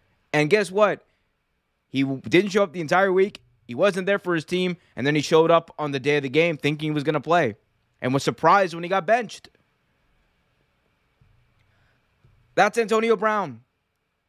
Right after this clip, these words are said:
So forgive me if I find it hard to believe that Antonio Brown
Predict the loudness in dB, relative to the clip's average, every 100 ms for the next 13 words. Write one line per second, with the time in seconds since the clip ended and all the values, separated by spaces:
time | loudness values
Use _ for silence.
0 | _ _ _ _ _ _ _ _ _ 0
1 | 0 0 -6 -4 -6 -4 -6 -4 2 4
2 | 4 0 -4 _ _ _ 2 2 2 0
3 | 0 -2 -2 0 -2 -2 2 2 2 -4
4 | -4 -4 -2 -2 -4 -6 -12 _ _ _
5 | -2 2 4 4 0 _ _ _ _ _
6 | _ _ -2 -2 2 2 6 4 4 2
7 | 4 4 2 -2 -6